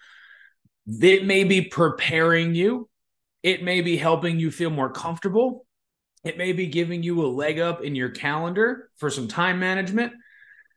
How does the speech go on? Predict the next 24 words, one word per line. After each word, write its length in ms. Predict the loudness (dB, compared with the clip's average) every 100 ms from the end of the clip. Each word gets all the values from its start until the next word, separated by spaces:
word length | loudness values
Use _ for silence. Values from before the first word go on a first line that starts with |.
| _ _ 0
Um, 440 | 4 6 4 2
it 180 | 0 0
may 180 | 0 0
give 320 | 0 0 0
you 240 | -2 -4
some 280 | -4 -4 -2
resources 920 | 0 0 0 -2 -4 -2 -2 -4 -4
or 80 | -4
some 220 | -4 -8
confidence 720 | -6 0 2 2 0 0 0 -4
that 220 | -4 -4
you 100 | -2
need 360 | 0 2 2
or 60 | 2
some 280 | 0 -2 2
motivation 760 | 2 2 2 0 0 -2 -2
that 180 | -4 -4
you're 100 | -4
looking 340 | -4 -6 -8 -4
for 260 | 0 2
to 120 | 2
take 320 | 2 0 0 -2
the 180 | 0
action. 520 | 2 0 0 -4 -6